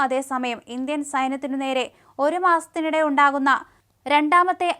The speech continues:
ആക്രമണമാണിത്. ആദ്യത്തെ ആക്രമണത്തിൽ രണ്ട് ഉന്നത ഉദ്യോഗസ്ഥരടക്കം വീരമൃത്യു വരിച്ചിരുന്നു. എന്തായാലും സൈന്യം ഇപ്പോൾ ജാഗ്രതയിൽ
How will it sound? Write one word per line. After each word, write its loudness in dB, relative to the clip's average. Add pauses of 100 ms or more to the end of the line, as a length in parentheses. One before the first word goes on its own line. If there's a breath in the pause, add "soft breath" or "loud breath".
(140)
ആക്രമണമാണിത്. 0 (200)
ആദ്യത്തെ 0 (180)
ആക്രമണത്തിൽ -2 (340)
രണ്ട് 0 (220)
ഉന്നത 0 (100)
ഉദ്യോഗസ്ഥരടക്കം 0 (180)
വീരമൃത്യു -4
വരിച്ചിരുന്നു. -4 (180)
എന്തായാലും 2 (680 soft breath)
സൈന്യം 2
ഇപ്പോൾ 2 (320)
ജാഗ്രതയിൽ 2